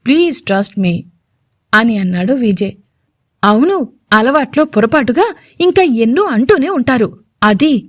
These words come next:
ఎవరితది? దాని ఒళ్ళు పూర్తిగా కనపడేలా ఓ మొత్తం నీ పై కొంగిపోయి నేను ఇంటెన్షన్గా చూస్తూ మాట్లాడుతోంది. మరలాంటప్పుడు కోపం రాక ఇంకేం వస్తోంది? మళ్ళీ ఆ దయ్యాల ముందు నా పైకి అలా అరుస్తారా?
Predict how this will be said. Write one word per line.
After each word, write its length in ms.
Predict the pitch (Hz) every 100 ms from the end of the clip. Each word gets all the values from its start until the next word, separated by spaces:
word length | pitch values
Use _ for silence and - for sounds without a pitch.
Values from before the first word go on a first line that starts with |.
| -
ఎవరితది? 680 | 226 220 285 254 285 427 _ _ _
దాని 300 | 190 240 233
ఒళ్ళు 240 | 226 302 359
పూర్తిగా 680 | - _ 302 320 247 269 285
కనపడేలా 720 | 285 202 269 359 254 254 415 - _ -
ఓ 320 | 208 220 285 370
మొత్తం 480 | 208 - - 403
నీ 80 | 320
పై 320 | 233 208 247
కొంగిపోయి 800 | 381 302 285 349 311 311 466 - _ -
నేను 200 | 311 240
ఇంటెన్షన్గా 640 | 247 311 349 339 311 349
చూస్తూ 440 | 349 294 381 -
మాట్లాడుతోంది. 760 | 330 226 254 277 - 247 220 220 -
మరలాంటప్పుడు 680 | 294 370 339 311 277 277 392
కోపం 460 | 392 - 302 415 392
రాక 380 | 311 285 453 370 _
ఇంకేం 380 | 285 320 269 302
వస్తోంది? 600 | 440 403 381 359 370 392 _ _ _
మళ్ళీ 340 | 185 175 196 370
ఆ 100 | 294
దయ్యాల 440 | 240 226 339 359
ముందు 320 | 320 320 453 - - -
నా 140 | 339
పైకి 320 | 311 320 403 392
అలా 160 | 285
అరుస్తారా? 640 | 254 359 - 285 233 262